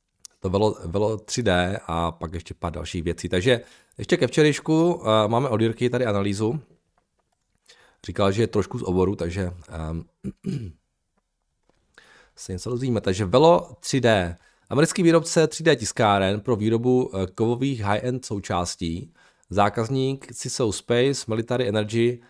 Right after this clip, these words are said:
na burze od roku dva tisíce dvacet jedna. Upisovací cena deset dolarů. Pár zajímavostí, eh, pro zača-, začátek. Eh, SpaceX vyrábí některé komponenty motorů na strojích Velo tři D.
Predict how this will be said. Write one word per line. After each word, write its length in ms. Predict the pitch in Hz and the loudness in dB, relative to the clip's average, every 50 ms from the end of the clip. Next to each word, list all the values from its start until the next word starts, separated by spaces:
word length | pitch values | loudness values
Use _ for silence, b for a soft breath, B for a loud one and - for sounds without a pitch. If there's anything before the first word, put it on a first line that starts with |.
| b b b - | b b b -6
na 80 | 95 | -6
burze 340 | 95 104 107 104 101 117 110 | -4 -2 -2 -2 0 0 -2
od 260 | - - 101 98 - _ _ - - | -2 -2 -8 -8 -8 _ _ -4 -2
roku 300 | 101 98 98 95 - 104 | 0 0 0 -2 -4 -6
dva 120 | 98 95 | -6 -6
tisíce 480 | 92 - 95 - - - 92 - - 107 | -6 -8 -14 -12 -10 -10 -10 -8 -8 -8
dvacet 240 | 104 98 - 107 90 | -6 -6 -4 -2 -2
jedna. 440 | 87 104 131 135 135 139 139 - b b b b b b b b - - | 0 0 2 2 2 0 -2 -8 b b b b b b b b -14 -14
Upisovací 500 | - - 104 95 110 98 95 - 104 95 | -8 -6 -6 -4 -4 -6 -6 -6 -8 -10
cena 180 | - 104 95 | -6 -6 -4
deset 260 | 90 90 - - 98 | -4 -4 -6 -6 -6
dolarů. 440 | 87 90 92 107 98 98 87 80 73 _ _ _ | -4 0 2 2 2 2 0 -2 -4 _ _ _
Pár 180 | - - 120 110 | -2 0 0 2
zajímavostí, 680 | 123 120 120 123 127 123 123 - - 127 123 120 - - - | 2 0 0 0 0 -2 -4 -4 -4 -4 -4 -4 -6 -12 -16
eh, 40 | 90 | -12
pro 160 | - 98 98 | -8 -6 -4
zača-, 260 | 95 87 90 107 101 | -4 -4 -4 -6 -8
začátek. 600 | - 92 95 - 135 131 127 - - 95 80 - _ _ _ _ _ _ _ _ _ _ _ _ _ _ _ _ _ _ _ _ B B B B B B B | -6 -6 -6 -2 0 0 0 2 0 -2 -4 -4 _ _ _ _ _ _ _ _ _ _ _ _ _ _ _ _ _ _ _ _ B B B B B B B
Eh, 100 | - 87 | -8 -8
SpaceX 440 | - - 127 131 - 180 165 135 131 | -2 -2 -2 0 2 0 0 2 4
vyrábí 380 | 139 135 135 139 135 151 156 | 4 6 6 6 6 4 2
některé 340 | 147 131 120 - 135 135 135 | 2 2 0 0 0 0 2
komponenty 520 | - 127 120 120 127 127 127 127 139 135 | 2 0 0 2 2 0 2 2 2 2
motorů 640 | 123 117 107 92 - 107 101 101 98 92 87 92 98 101 | 2 2 0 0 2 0 2 4 4 2 2 2 0 -2
na 100 | 107 104 | -2 -4
strojích 440 | - - - 110 107 117 117 113 | -6 -6 -2 -2 0 0 0 -2
Velo 160 | 104 110 117 113 | -2 0 -2 0
tři 180 | - - 123 | 0 -2 0
D. 360 | 98 82 78 78 85 117 139 | 0 2 0 0 -2 -6 -12